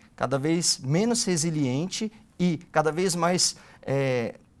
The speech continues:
ele precisa alimentar os seus desejos de forma desordenada. Ou seja, abandona-se o sacrifício, abandona-se a dimensão do trabalho. Aí.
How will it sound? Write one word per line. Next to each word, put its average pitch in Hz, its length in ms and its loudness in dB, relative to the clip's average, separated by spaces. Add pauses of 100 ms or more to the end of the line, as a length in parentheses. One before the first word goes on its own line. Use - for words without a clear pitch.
(140)
ele 139 140 -4
precisa 160 440 0
alimentar 175 500 -2
os 233 100 -2
seus 190 160 -4
desejos 156 440 -4
de 165 80 -10
forma 156 320 -4
desordenada. 147 760 -4 (240)
Ou 175 120 -4
seja, 117 440 -6 (280)
abandona-se 139 580 -2
o - 20 -8
sacrifício, 170 800 -8 (400)
abandona-se 156 680 0
a 170 40 -4
dimensão 147 420 -4
do 139 100 -8
trabalho. 139 600 -2 (1120)
Aí. 127 280 -8